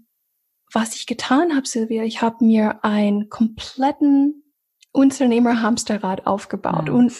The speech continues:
Speaker 1: unbewusst. Mein
Speaker 2: Mhm.
Speaker 1: Business hat sich stressig angefühlt, hat sich schwer angefühlt. Ich war immer in Leistungsmodus und ständig einfach unter Strom im Innen. Und ich habe mich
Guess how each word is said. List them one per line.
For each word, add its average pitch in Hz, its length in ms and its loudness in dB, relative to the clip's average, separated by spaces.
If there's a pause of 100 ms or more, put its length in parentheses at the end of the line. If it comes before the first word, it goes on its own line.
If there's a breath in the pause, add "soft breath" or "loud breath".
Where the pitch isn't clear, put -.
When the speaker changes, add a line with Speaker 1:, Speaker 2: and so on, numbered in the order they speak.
Speaker 1:
unbewusst. 226 800 0
Mein 214 260 2
Speaker 2:
Mhm. 214 60 0
Speaker 1:
Business 302 760 2 (640 loud breath)
hat 254 220 -2
sich 226 400 -6
stressig - 600 -2
angefühlt, 226 540 0
hat 220 180 -6
sich 214 140 -2
schwer 226 500 0
angefühlt. 214 680 -2
Ich - 120 -12
war - 240 -10
immer 262 300 4
in 233 240 2 (200)
Leistungsmodus 220 1500 0
und 202 360 -2 (520 loud breath)
ständig 294 520 2
einfach 233 280 -2
unter 214 200 0
Strom 208 420 2
im 190 140 -2
Innen. 185 440 -4 (380)
Und 240 160 2
ich - 160 -2
habe 240 140 -2
mich 247 260 0